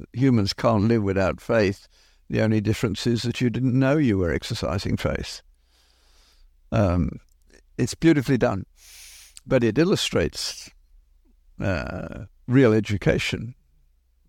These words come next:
that's going on there. There's a, an acceptance of stuff that's been memorized that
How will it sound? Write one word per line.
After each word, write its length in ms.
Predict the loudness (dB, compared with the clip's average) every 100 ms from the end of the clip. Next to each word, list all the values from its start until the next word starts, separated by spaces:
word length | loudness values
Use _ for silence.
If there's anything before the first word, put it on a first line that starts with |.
| _ _
that's 180 | -4 -2
going 260 | 0 0 2
on 180 | 2 0
there. 340 | -2 -10 -16 _ _ _ _ -20 _ _ -8
There's 300 | 0 0 2
a, 480 | 0 -2 -8 -10 -12
an 200 | -2 0
acceptance 800 | 0 0 2 2 2 0 0 -2
of 160 | -4 -4
stuff 380 | -6 -2 -2 -2
that's 220 | -6 -4
been 200 | -2 0
memorized 540 | 2 2 2 0 -2
that 160 | -4